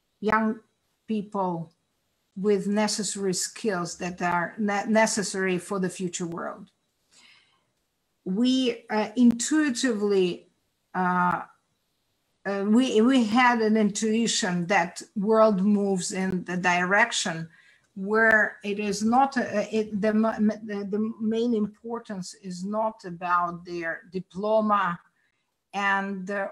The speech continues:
also even ability to be admitted to top universities, but more about their, uh, skills and values that make,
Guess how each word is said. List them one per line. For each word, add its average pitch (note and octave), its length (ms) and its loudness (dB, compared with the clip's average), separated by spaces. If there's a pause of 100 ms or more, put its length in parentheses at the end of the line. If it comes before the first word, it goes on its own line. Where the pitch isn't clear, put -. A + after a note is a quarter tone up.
(100)
also G#3 680 -4 (280)
even G#3 320 -4
ability G3 800 -6 (140)
to G#3+ 140 -12
be F#3+ 240 -6
admitted F#3+ 760 -6
to F#3+ 120 -12 (100)
top F#3 220 -14
universities, F3+ 960 -12 (540)
but G3 360 0
more A#3+ 500 -2
about G3+ 680 -4
their, F#3 480 -8 (880)
uh, F#3 380 -2 (100)
skills - 600 -8
and F#3+ 120 -6
values A#3 760 -6 (520)
that G3 500 -6
make, A3 560 -4